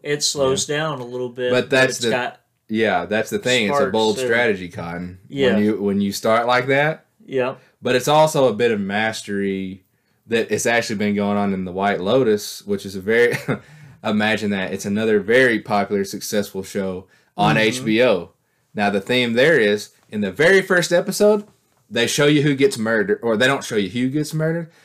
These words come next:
Speaker 2: They show you a murder scene. That's the first scene. You see someone murked, right?
Speaker 1: Yep.
Speaker 2: And then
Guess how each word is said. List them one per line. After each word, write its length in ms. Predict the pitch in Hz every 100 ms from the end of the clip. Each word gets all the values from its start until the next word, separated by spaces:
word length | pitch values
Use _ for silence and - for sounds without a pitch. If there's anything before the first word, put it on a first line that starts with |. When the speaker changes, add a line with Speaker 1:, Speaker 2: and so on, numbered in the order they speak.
| _ -
Speaker 2:
They 140 | 135
show 200 | - 170
you 240 | 151 151 123
a 180 | 113
murder 400 | 104 117 151 156
scene. 540 | 143 - 143 107 92 90 _ _ _ _ _ _
That's 220 | - 226 -
the 100 | 175
first 320 | 185 220 254
scene. 300 | 214 165 101
You 100 | 110
see 180 | 131 160
someone 460 | - 156 147 113 101 _
murked, 540 | 117 127 147 98 - - _ -
right? 360 | 107 131 147 - 143
Speaker 1:
Yep. 320 | 131 131 - _ _ _ 127
Speaker 2:
And 200 | 123 127
then 360 | 160 180 185